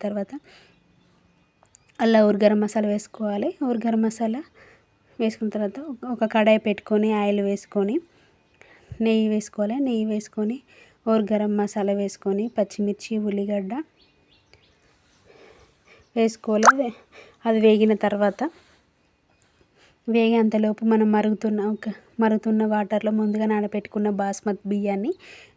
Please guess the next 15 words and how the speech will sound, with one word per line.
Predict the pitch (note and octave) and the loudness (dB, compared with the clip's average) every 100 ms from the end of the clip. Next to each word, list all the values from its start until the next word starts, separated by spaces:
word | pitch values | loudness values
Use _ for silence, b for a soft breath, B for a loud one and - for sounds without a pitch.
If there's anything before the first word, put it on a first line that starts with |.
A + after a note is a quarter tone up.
| A3+ | -4
హాఫ్ | A3 G#3+ | -2 0
అన్ | G#3+ | 0
అవర్ | G#3 G#3 | 0 -2
నానబెట్టుకున్న | G#3 G3+ G#3 G#3 G3+ | -4 -4 -2 -2 -2
బాస్మతి | G3 G#3+ F#3+ G#3 G3+ G3 | -4 -8 -4 -4 -4 -2
బియ్యాన్ని | G#3 G#3 A#3 A3+ | -2 -2 -2 -2
వేసుకోవాలి. | G#3 - G#3 G#3 A3+ | -4 -6 -8 -6 -6
వేసుకున్న | A#3 - A3 | -6 -4 -6
తర్వాత | G#3+ A3 G#3 | -2 -2 -2
ఇంతలో | G#3+ G#3+ C4 B B B B A3 | -2 -8 -10 B B B B 2
ఉల్లిగడ్డ, | G#3+ G#3 A3 | 4 4 4
పచ్చిమిర్చి | G#3+ A3 G#3+ - A#3 - | 2 2 -2 -2 -8 0
ఫ్రై | G#3+ G#3 | 2 2
అయిన | G#3 G#3 | 0 -2
తర్వాత | G3+ G3+ - | -2 -4 -4